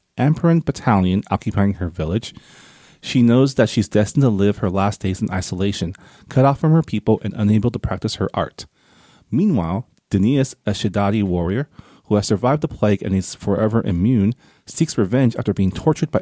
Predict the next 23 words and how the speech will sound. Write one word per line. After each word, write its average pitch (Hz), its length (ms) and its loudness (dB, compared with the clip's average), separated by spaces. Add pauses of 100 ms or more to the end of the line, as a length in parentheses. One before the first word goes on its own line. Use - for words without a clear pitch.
Amperin 101 440 0
soldiers. - 580 -6 (420)
The - 80 2
two 165 240 2
are 175 100 4
sent - 280 0
on 110 100 4
a 95 40 2
high-stake 151 520 -2
mission 110 280 0
to 101 80 -6
spy 127 360 0
on 104 260 0
the 90 200 -4
Amperin 147 460 2
capital, - 480 -4 (600)
and 107 120 4
amidst 110 340 2
the 135 80 2
constant 131 400 2
fear 135 180 2
of 127 60 -2
discovery, 95 460 0